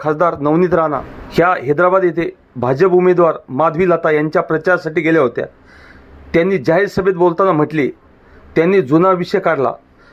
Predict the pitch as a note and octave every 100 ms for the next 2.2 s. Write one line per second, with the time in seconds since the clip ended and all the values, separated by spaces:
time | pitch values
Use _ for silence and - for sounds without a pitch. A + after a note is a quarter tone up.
0 | - _ - - - - - - E3 G3+
1 | F#3 E3+ G3+ G3 F#3+ F#3+ F#3+ F#3 F3+ D#3+
2 | D3+